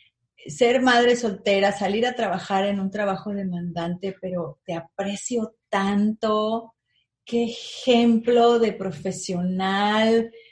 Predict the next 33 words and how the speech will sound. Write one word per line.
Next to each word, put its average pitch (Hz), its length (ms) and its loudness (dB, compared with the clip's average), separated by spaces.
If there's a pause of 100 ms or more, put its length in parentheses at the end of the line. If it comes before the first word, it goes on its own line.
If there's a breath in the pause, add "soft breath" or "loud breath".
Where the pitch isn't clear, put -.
(120)
¿no? 196 300 -4
Qué 247 100 -2
inspiración, 214 1120 -2
te 208 220 -6
quiero, 220 500 0
mi 214 160 2
amor, 196 540 2
lo 226 80 0
estás 190 280 -6
haciendo 202 440 -4
súper 160 580 -8
bien, 214 720 0 (260 loud breath)
vale 240 360 -2
la 190 200 -4 (160)
pena", 233 600 2 (240 loud breath)
¿no? 269 480 0 (440)
En 254 160 6
vez 285 200 6
de 320 260 0
este 262 160 2
discurso 269 480 2
de, 202 360 0
"Sí, 240 680 0
para, 165 320 -2 (160)
deberías 190 340 0
estar 185 260 -6
con 190 120 -8
tu 185 160 -4
hijo", 233 560 0
¿verdad? 220 360 -2
Que 277 100 0
ya 330 100 2
eso 480 300 6